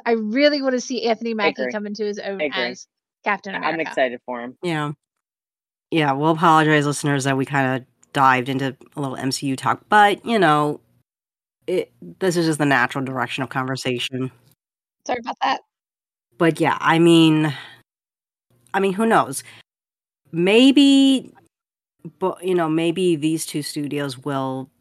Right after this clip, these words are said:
Speaker 3: get their acts together and give their fans the quality stuff that they're asking for. I mean, I'm, okay, I know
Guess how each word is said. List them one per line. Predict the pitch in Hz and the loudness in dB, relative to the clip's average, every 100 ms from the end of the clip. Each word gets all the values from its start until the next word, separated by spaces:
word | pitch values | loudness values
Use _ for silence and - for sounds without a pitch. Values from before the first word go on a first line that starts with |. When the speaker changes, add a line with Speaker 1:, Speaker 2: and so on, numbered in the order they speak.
| _ _ _ _ _ - | _ _ _ _ _ -4
Speaker 3:
get | 135 | -4
their | 131 - | -2 -2
acts | 120 131 - - | -2 -2 -4 -4
together | 131 117 123 123 127 | -2 -2 -4 -6 -6
and | 120 131 131 135 135 131 - _ _ _ _ _ _ - 151 | -4 -2 -2 -2 -4 -6 -10 _ _ _ _ _ _ -14 -4
give | 156 151 143 139 - _ - | 0 0 0 -6 -16 _ -6
their | 143 139 | -4 -4
fans | - 147 139 139 139 - | -2 -2 0 0 0 -4
the | 143 - _ _ | -6 -12 _ _
quality | - - 139 135 135 135 139 | -20 -8 0 2 2 0 -4
stuff | - 139 - | 0 -2 -2
that | 135 | -6
they're | 139 - | -6 -2
asking | 117 131 - 139 135 127 | 0 0 0 -4 -6 -8
for. | - - 139 - 151 - _ _ _ _ _ _ _ _ _ _ _ _ | -14 -16 -12 -10 -10 -14 _ _ _ _ _ _ _ _ _ _ _ _
I | 175 | 2
mean, | 208 208 202 208 196 - _ _ _ | 4 6 4 2 -2 -6 _ _ _
I'm, | 175 185 233 277 262 - _ _ _ - | 4 4 6 2 2 -4 _ _ _ -12
okay, | - 151 | -6 -4
I | - 165 | -2 0
know | 185 185 190 190 | 0 0 0 -2